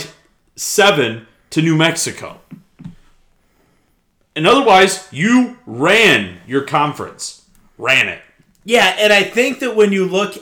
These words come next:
Speaker 2: at, um, overall, college basketball is a bunch of underachievers. And what I hate is when, and, and this is where I'm a little weird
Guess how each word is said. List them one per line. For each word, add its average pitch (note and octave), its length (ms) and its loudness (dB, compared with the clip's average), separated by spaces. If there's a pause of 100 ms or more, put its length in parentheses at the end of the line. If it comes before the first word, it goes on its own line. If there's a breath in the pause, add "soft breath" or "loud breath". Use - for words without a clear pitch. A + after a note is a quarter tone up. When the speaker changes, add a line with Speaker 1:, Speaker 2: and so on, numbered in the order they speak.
Speaker 2:
at, D3+ 640 0 (580 soft breath)
um, B2 600 0 (2750 soft breath)
overall, B3 840 4 (200 loud breath)
college G#3 420 0
basketball F#3 420 0
is E3 100 -2
a E3+ 60 -6
bunch F#3 220 0
of - 100 -4
underachievers. D3+ 1040 -6 (480 soft breath)
And G3+ 160 0
what G3+ 100 6
I F3+ 120 4
hate A#3+ 360 -2
is F#3 220 -2
when, F#3+ 340 -4 (380 soft breath)
and, G3 220 0
and G3+ 160 -2
this D4+ 180 -6
is G#3+ 140 -6
where G#3+ 100 2
I'm G3 100 0
a F#3 60 0
little E3+ 260 -2
weird C3+ 460 -4